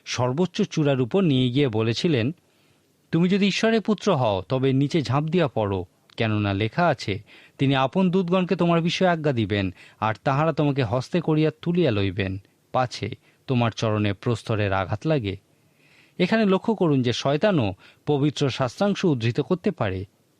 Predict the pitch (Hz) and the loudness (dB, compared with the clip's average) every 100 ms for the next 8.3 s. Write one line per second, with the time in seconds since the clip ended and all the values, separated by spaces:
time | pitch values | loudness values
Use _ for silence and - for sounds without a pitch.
0 | _ _ _ 110 110 - 104 92 92 - | _ _ _ -2 -2 -2 -4 -4 -6 -8
1 | - 185 - - 98 - _ _ - 113 | -4 -2 -2 -6 -10 -12 _ _ -4 -2
2 | 131 175 160 147 147 151 123 131 - 143 | 0 0 0 -2 0 -2 -2 -2 -2 -2
3 | - 131 110 113 123 120 117 107 117 107 | 0 -2 0 -2 0 0 0 -2 -4 -2
4 | 180 - 120 92 95 - _ _ _ - | -2 0 -2 -2 -4 -8 _ _ _ -4
5 | 113 117 123 110 104 - 98 107 _ _ | -2 -2 -2 -2 -2 -6 -8 -10 _ _
6 | - 127 120 110 - 170 156 - 139 117 | -4 0 2 0 0 2 2 0 -2 0
7 | 123 107 110 - 107 - 107 - 98 104 | -2 0 -2 -2 -4 -4 -6 -4 -2 0
8 | 120 113 92 | 0 0 -2